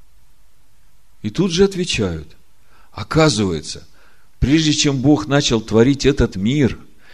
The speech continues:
прежде чем Бог начал творить человека – по образу своему, у него был там,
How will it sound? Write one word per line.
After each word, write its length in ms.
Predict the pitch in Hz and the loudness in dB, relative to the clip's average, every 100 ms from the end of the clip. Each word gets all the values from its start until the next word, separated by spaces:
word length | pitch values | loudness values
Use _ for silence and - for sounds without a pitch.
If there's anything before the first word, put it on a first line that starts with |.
| - - - | -20 -4 2
прежде 300 | 143 165 - | 4 4 4
чем 160 | 156 | 2
Бог 280 | 139 165 160 | 4 4 4
начал 320 | 156 175 147 | 2 2 0
творить 420 | 135 127 156 151 | 2 4 4 4
человека – 800 | - 135 127 120 160 160 - 76 - - - - | 2 2 4 6 6 4 0 -6 -10 -20 -20 0
по 160 | 120 123 | 4 4
образу 600 | - 175 180 135 113 98 | 6 8 8 8 6 2
своему, 560 | - 95 87 80 65 - - - - - - - - - - - - | -2 -2 -2 -4 -10 -18 -20 -20 -20 -20 -20 -20 -20 -20 -20 -14 2
у 140 | 160 | 4
него 340 | 180 196 208 | 8 10 10
был 460 | 160 143 208 170 - | 10 8 10 10 8
там, 580 | 185 185 123 82 - | 8 8 8 4 -4